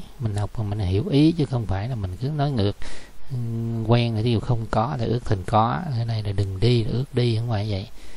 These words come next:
Thấy nha? Mình phải lấy cái ý nó vô thì nêu ra. Còn thí dụ như câu tiếp theo là "I like", tôi thích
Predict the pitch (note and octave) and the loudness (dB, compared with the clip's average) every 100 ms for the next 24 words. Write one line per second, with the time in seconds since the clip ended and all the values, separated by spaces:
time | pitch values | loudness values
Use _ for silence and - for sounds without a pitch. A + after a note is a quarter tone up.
0 | - - - - - B2+ A#2 G#2+ - - | -6 -10 -12 -10 -2 0 0 -2 -8 -20
1 | - - G#2 G2+ G2 G2 F#2+ G#2 A2+ B2 | -18 -10 -8 -8 -8 -8 -4 -2 -2 -2
2 | B2 B2 C3+ C3+ A#2+ A2+ G#2 - - - | -2 -2 -2 -2 0 -2 -4 -10 -10 -10
3 | - - - - - G2+ A2 G#2+ A2 G#2+ | -12 -18 -14 -6 -2 0 0 0 -2 -2
4 | G#2 - - - - - - - - G#2+ | -6 -16 -18 -18 -18 -20 -18 -18 -8 -4
5 | A2 B2 G2 G#2 A2+ - G2 A#2+ - A#2 | 0 2 2 0 0 0 0 2 2 2
6 | A2 G#2 C#3+ A2+ A2 G#2+ F#2+ - - - | 2 0 -2 -2 -2 -4 -6 -8 -8 -8
7 | - - - - - - A2+ G#2 - | -8 -10 -10 -10 -6 0 2 4 4